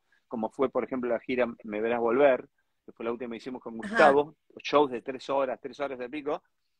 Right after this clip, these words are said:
Speaker 1: vos ya en-, encontrás temas donde vos podés tocar estéticamente fuerte,
Speaker 2: Ujú.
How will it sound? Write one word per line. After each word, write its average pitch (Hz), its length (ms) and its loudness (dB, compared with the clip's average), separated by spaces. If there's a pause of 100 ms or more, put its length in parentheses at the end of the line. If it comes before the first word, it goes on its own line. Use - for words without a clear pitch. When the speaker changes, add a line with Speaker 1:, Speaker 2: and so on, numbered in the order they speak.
(160)
Speaker 1:
vos 208 280 -2 (120)
ya 202 220 -6
en-, 214 120 -14 (300)
encontrás 151 600 -6 (140)
temas 202 560 -6 (340)
donde 139 440 -4
vos 175 420 0 (540)
podés 147 420 -6
tocar 156 500 -6 (640)
estéticamente 156 1600 -6 (320)
fuerte, 240 680 2
Speaker 2:
Ujú. 226 80 -20